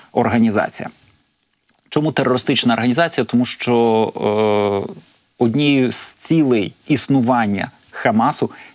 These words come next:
є знищення Ізраїля як такого. Також влада Ізраїлю заявила про тотальне блокування сектора Гази. Міністр оборони Ізраїлю заявив, що віддав відповідний наказ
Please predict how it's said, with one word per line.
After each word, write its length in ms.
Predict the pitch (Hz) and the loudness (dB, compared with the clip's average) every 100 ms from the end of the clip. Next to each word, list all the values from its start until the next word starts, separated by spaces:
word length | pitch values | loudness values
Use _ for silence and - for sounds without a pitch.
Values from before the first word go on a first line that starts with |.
| - | -4
є 220 | 110 143 | 0 0
знищення 640 | 104 123 143 - 147 139 - | 2 0 0 -2 0 0 0
Ізраїля 580 | 127 104 110 104 107 110 _ _ - | -2 0 0 2 0 -4 _ _ -4
як 300 | 110 104 - | 0 0 -2
такого. 420 | - - - - - - - - - | -6 -6 -6 -8 -12 -14 -14 -14 -6
Також 300 | 160 185 - | -2 -2 0
влада 380 | 147 147 120 110 | 2 2 2 2
Ізраїлю 440 | 110 113 117 110 | 2 2 2 2
заявила 380 | 110 120 151 147 | 2 2 2 0
про 200 | - 131 | 0 -2
тотальне 520 | - 131 151 151 143 | 0 -2 0 0 0
блокування 800 | 117 113 135 135 120 110 92 107 - | 2 0 0 0 0 0 -2 -6 -8
сектора 600 | - - 110 - 104 101 - | -6 -2 -2 -2 0 0 -2
Гази. 580 | 110 117 135 143 143 147 | -2 0 0 2 2 2
Міністр 400 | 120 117 - 113 | 4 2 0 -2
оборони 320 | 117 110 107 | 0 0 0
Ізраїлю 380 | 107 131 139 113 | 0 0 0 0
заявив, 280 | 117 127 120 | 2 2 0
що 220 | - 113 | 0 -2
віддав 640 | 98 127 113 120 110 104 | 0 -2 2 2 0 -2
відповідний 720 | 113 - 113 110 127 110 113 | -4 -4 -2 0 2 2 4
наказ 720 | 113 120 - 117 101 135 - | 4 2 0 0 0 0 -4